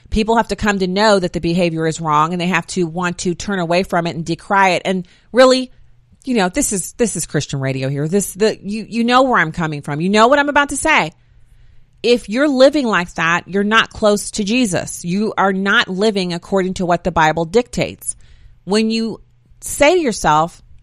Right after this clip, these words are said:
"I'm sick of this situation. I'm that sick of it. I'm gonna do something about it.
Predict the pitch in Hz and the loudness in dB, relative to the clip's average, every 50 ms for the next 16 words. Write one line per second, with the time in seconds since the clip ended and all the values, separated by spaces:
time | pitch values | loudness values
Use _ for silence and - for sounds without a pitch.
0 | _ _ _ _ _ - _ _ _ _ _ - - - _ _ _ _ _ - | _ _ _ _ _ -20 _ _ _ _ _ -20 -20 -20 _ _ _ _ _ -8
1 | - 220 247 294 294 277 - - - - 330 339 - 294 220 226 196 - - 202 | -2 0 2 2 2 2 0 -4 0 2 2 2 2 2 0 0 -2 0 -2 -4
2 | 185 - - 170 175 151 156 - - 160 - 202 247 233 190 269 262 262 - - | -4 -2 -2 0 0 0 -2 -4 -6 -4 0 0 0 2 2 2 2 2 0 -2
3 | - - 269 247 - 220 175 170 147 - - - - - - - _ _ - 240 | 0 0 2 2 2 0 0 0 -2 -2 -4 -10 -20 -20 -20 -20 _ _ 0 2
4 | 277 285 294 269 247 196 240 240 - - 214 202 - 185 180 170 175 160 160 156 | 2 2 2 0 0 0 -2 -2 -2 -4 -6 -4 -4 -4 -2 0 0 2 2 0
5 | 139 139 | 0 -4